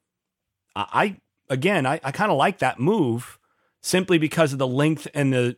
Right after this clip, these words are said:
unusual athleticism that he has. And if he's not getting it done at wide receiver, and frankly,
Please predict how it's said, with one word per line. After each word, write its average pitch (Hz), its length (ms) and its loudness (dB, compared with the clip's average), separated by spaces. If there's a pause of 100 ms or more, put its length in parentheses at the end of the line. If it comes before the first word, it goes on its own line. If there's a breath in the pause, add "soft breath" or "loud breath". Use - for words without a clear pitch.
(120)
unusual 143 720 2
athleticism 120 960 -2
that 123 120 -2
he 117 160 -4
has. 104 480 -8 (680)
And 143 100 0
if 131 60 -4
he's 180 180 -4
not 220 160 2
getting 196 180 -4
it 175 100 0
done 175 140 2
at 147 80 -4
wide 156 180 2
receiver, 139 400 -2
and 120 120 -2
frankly, 165 500 -2